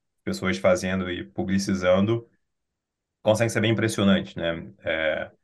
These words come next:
o, até mesmo de ou você fazer esse, esse tipo de pergunta pra ele ir atrás de uma informaçãozinha e buscar, ou você dá, às vezes, uma, é, muita informação, estruturada ou não, e ele consegue, a partir daquela informação, gerar insights.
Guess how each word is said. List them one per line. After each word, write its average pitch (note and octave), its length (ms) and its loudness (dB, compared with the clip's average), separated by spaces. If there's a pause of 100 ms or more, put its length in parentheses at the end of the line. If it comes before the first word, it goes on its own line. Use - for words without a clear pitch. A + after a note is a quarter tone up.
(720)
o, - 300 -10
até F#2+ 280 0
mesmo G#2 400 4
de G2 520 0
ou A2+ 180 4
você A2+ 240 0
fazer G2 280 0
esse, F#2 200 -8
esse - 160 -12
tipo G2 140 -4
de F#2 80 -4
pergunta G2+ 540 -2
pra F2+ 180 -4
ele F2+ 320 -6
ir F#2+ 100 0
atrás F2+ 320 2
de F#2 60 -6
uma F#2 100 -6
informaçãozinha F#2 720 -6
e F#2+ 40 -6
buscar, G2+ 520 0 (580)
ou A#2 220 2
você C3 300 0
dá, A2 220 8
às A2+ 100 2
vezes, G#2+ 560 -4
uma, G2+ 640 2 (160)
é, - 80 -10
muita G2 320 0
informação, A2+ 580 0
estruturada G#2+ 580 0
ou A#2 60 0
não, G#2+ 260 0 (360)
e - 80 -6
ele G2+ 140 2
consegue, A#2 420 2
a A#2 60 0
partir G2+ 260 -2
daquela G#2 240 -2
informação, G2+ 720 0
gerar F#2+ 220 0
insights. F#2 640 -2